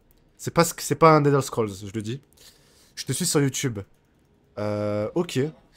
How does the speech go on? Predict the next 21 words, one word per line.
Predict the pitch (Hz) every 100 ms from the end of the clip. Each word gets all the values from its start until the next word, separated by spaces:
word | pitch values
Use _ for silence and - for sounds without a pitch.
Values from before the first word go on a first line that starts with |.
| - - _
Bah, | 117
je | 117
sais | -
pas | 196
si | -
t'as | 170
commenté, | 175 156 151 233
parce | 220
que | -
ton | -
pseudo, | 135
il | 165
me |
dit | 131 127
rien | 123 180
sur | -
YouTube. | 127 - 160 196 - 131 - _ - - - - _ _ _ _ _ _ -
Euh, | 104 101 101 82 - 57 60 57 -
mais, | 104 107 110 107
euh, | 104 104 104 104
ok. | - -